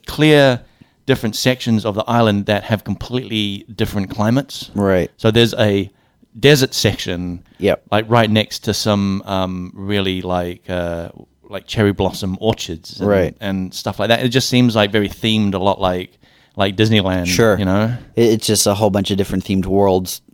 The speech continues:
Speaker 2: running up against each
Speaker 1: Yeah,
Speaker 2: other. Yeah,
Speaker 1: yeah.
Speaker 2: that's
Speaker 1: I mean,
Speaker 2: cool.
Speaker 1: it, it's cool.
Speaker 2: That,
Speaker 1: It's
Speaker 2: that's,
Speaker 1: really
Speaker 2: that's
Speaker 1: cool.
Speaker 2: very Disneyland-y.
Speaker 1: But yeah, it does feel like a sort of, um, engineered environment.
Speaker 2: Mm.
Speaker 1: It's not like,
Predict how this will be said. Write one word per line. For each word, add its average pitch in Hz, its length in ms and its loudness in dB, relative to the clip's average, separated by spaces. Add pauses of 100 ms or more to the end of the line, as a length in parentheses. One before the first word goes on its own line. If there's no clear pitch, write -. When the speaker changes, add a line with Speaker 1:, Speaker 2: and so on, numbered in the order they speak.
(200)
Speaker 2:
running 95 300 0
up - 80 -4
against - 300 -6
each - 80 0
Speaker 1:
Yeah, 123 320 6
Speaker 2:
other. 95 100 -4
Yeah, 165 100 4
Speaker 1:
yeah. 156 140 6
Speaker 2:
that's 98 140 2
Speaker 1:
I 170 80 6
mean, 208 140 10
Speaker 2:
cool. 185 80 6
Speaker 1:
it, - 100 2
it's - 200 2
cool. 185 380 6
Speaker 2:
That, 104 60 0
Speaker 1:
It's 113 80 2
Speaker 2:
that's, 131 100 4
Speaker 1:
really 151 160 6
Speaker 2:
that's 143 140 4
Speaker 1:
cool. 170 80 8
Speaker 2:
very 127 140 6
Disneyland-y. 107 580 2
Speaker 1:
But 135 200 4
yeah, 160 140 6
it 113 160 6
does 139 180 6
feel 131 260 4
like 110 200 4
a 101 60 -6
sort 107 240 2
of, 95 220 2
um, 95 500 0
engineered 95 760 0 (100)
environment. 95 540 2
Speaker 2:
Mm. 92 40 -14
Speaker 1:
It's - 120 -10
not 101 180 0
like, 98 180 -6